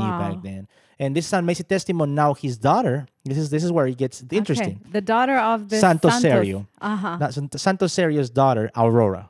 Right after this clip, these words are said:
Speaker 2: okay? Now she's a Christian to the day, and that's Adolfo's wife. And, uh,
Speaker 1: Oh,
Speaker 2: that's, that's very
Speaker 1: hallelujah.
Speaker 2: connected.
Speaker 1: So Adolfo had to, okay, so just
Speaker 2: Ad-
Speaker 1: to remind everybody, Adolfo had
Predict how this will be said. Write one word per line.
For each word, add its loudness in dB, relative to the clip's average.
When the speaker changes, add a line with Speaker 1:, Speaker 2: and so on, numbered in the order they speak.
Speaker 2:
okay? -4
Now 2
she's -6
a -2
Christian -4
to 2
the 4
day, -4
and -2
that's -2
Adolfo's 0
wife. -6
And, 0
uh, 2
Speaker 1:
Oh, 2
Speaker 2:
that's, 4
that's 4
very 6
Speaker 1:
hallelujah. -4
Speaker 2:
connected. 0
Speaker 1:
So 2
Adolfo 0
had -4
to, -8
okay, -2
so -2
just -2
Speaker 2:
Ad- -20
Speaker 1:
to -4
remind 0
everybody, -2
Adolfo 0
had -2